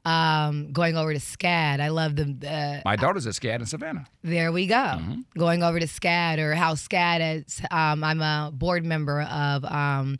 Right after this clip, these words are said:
Speaker 1: Mills on Wheels Atlanta.
Speaker 2: Okay.
Speaker 1: And they curated the, our entire space. And so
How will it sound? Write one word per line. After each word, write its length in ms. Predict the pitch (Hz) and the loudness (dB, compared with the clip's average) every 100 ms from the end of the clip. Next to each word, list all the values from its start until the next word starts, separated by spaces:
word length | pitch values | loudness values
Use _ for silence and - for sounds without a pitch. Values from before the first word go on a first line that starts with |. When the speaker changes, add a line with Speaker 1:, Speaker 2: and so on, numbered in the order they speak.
| - - | -8 -6
Speaker 1:
Mills 200 | 175 165 | -2 0
on 140 | 156 156 | 0 0
Wheels 220 | 156 151 | 0 0
Atlanta. 640 | 147 151 147 147 139 147 - | -2 -2 -2 -2 -4 -8 -8
Speaker 2:
Okay. 220 | 120 113 127 170 | -8 -10 -6 -2
Speaker 1:
And 340 | 170 160 156 | -2 0 0
they 120 | 165 | 0
curated 760 | 135 196 175 170 160 151 147 - 147 | 0 0 2 2 2 0 -4 -8 -8
the, 100 | 160 | -2
our 200 | 151 147 | 0 2
entire 460 | 143 - 170 156 | 0 -2 -2 -2
space. 600 | 143 - 185 160 147 - | -8 -4 -2 0 -2 -6
And 140 | 143 - | -8 -4
so 360 | 170 151 147 | 0 0 0